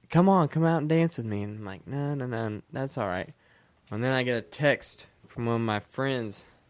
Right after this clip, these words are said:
down there, Brian, and it just says, "Watch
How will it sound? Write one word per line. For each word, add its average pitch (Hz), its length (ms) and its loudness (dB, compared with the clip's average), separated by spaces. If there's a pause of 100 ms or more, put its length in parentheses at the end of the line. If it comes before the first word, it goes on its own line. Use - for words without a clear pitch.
(160)
down 104 240 0
there, 101 180 -4
Brian, 110 600 2 (640)
and 117 120 2
it 110 140 0
just 110 180 -4
says, 110 380 4 (480)
"Watch 117 480 4